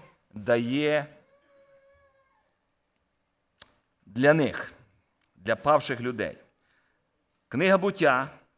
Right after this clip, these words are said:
третій розділ, п'ятнадцятий вірш. «Я, Господь,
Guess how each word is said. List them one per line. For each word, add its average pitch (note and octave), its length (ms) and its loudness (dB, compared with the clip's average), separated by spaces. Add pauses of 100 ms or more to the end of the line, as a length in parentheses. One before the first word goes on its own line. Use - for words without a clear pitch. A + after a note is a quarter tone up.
(360)
третій C3+ 420 -2
розділ, C#3+ 540 -2 (720)
п'ятнадцятий B2 720 -2
вірш. - 460 -10 (680)
«Я, A2 600 4 (400)
Господь, - 600 -8